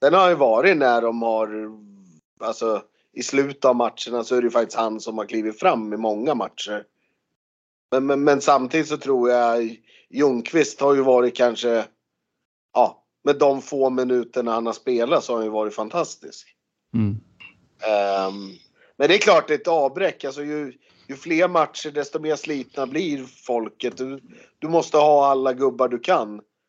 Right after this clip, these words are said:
Speaker 1: när det börjar bli match fyra, match fem här. Så det, det är klart det är ett jävla avbräck om inte han kan vara med. Så är det ju.
Speaker 2: Mm. Ja, vi får se om det blir, eh, guldfest i, eh,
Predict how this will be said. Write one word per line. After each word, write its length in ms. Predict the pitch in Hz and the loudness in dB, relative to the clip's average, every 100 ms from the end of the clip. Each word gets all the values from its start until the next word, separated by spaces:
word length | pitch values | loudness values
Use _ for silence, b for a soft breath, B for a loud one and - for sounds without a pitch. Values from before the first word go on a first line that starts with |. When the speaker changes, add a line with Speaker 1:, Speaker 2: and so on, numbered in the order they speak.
| _ _ _ | _ _ _
Speaker 1:
när 140 | 135 131 | -2 0
det 60 | |
börjar 320 | 127 127 165 | 2 4 4
bli 200 | 165 135 | 2 0
match 240 | 120 120 - | -2 -4 -6
fyra, 340 | 117 110 107 | -8 -4 -4
match 220 | 107 104 | -4 -8
fem 320 | - 101 98 107 | -8 -8 -8 -10
här. 140 | 98 | -12
Så 140 | - | -10
det, 160 | 123 139 | -6 -2
det 120 | 131 | -2
är 40 | 135 | 0
klart 300 | 131 117 107 | 0 0 -2
det 100 | 104 | -4
är 360 | 101 101 104 | -4 -4 -6
ett 160 | 104 120 | -6 -2
jävla 400 | 117 95 85 151 | 0 0 -2 -2
avbräck 440 | 101 92 98 - | -2 -4 -8 -8
om 100 | 107 | -10
inte 180 | 104 104 | -10 -8
han 180 | 98 87 | -8 -8
kan 280 | 92 95 - _ _ _ | -12 -14 -16 _ _ _
vara 260 | 107 101 104 | 2 4 4
med. 200 | 156 82 | 0 -4
Så 200 | - 135 | -8 -6
är 140 | 110 | -6
det 60 | 87 | -6
ju. 100 | - _ _ _ - | -14 _ _ _ -8
Speaker 2:
Mm. 200 | 110 104 110 _ - 95 - _ _ _ _ _ B B B B B B B B B B B B B B B _ - | -6 -6 -8 _ -8 -6 -8 _ _ _ _ _ B B B B B B B B B B B B B B B _ 2
Ja, 360 | 151 233 208 | 6 6 4
vi 100 | 185 | 2
får 80 | 175 | 4
se 160 | 208 175 | 4 4
om 80 | 175 | 4
det 80 | |
blir, 400 | 180 196 170 160 | 4 4 4 2
eh, 340 | 160 160 156 151 B B B B | 2 4 4 2 B B B B
guldfest 880 | 156 165 180 175 - 147 135 - - | 2 4 4 2 -2 -2 -2 -4 -4
i, 440 | 147 147 147 147 | 0 0 0 0
eh, 180 | 143 143 | 0 0